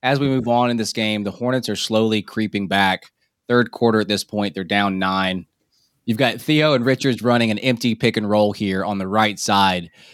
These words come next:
And with this screen, they're able to eliminate, you know, Giddey from the play here. And at this point, I think Theo does a really good job in terms of manipulating the defense.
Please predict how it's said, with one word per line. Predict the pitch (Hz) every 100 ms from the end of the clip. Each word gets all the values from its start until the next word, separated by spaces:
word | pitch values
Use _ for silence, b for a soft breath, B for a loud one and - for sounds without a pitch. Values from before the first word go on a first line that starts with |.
| B -
And | 110 107 107
with | 131 175
this | 165 -
screen, | - 127 123
they're | 107
able | 107 120 120
to | - 107
eliminate, | 98 110 110 101 101 - _ _
you | 117
know, | 95
Giddey | 92 117 107 95
from | - 104 95
the | 90
play | - 104 101
here. | 98 92 87 82 b b -
And | 107
at | -
this | 160
point, | - 131 131 117 98 - _ _ _ _ _ _ _ _ _ _
I | 117
think | 208 170 113 - _ _ _ _
Theo | 139 127 107
does | 104
a | 98
really | 98 123 117
good | 107 92
job | 104 95 90 85
in | 95
terms | - 101 98
of | 95 85
manipulating | 95 113 117 107 107 101
the | 95
defense. | 98 95 98 92 82 -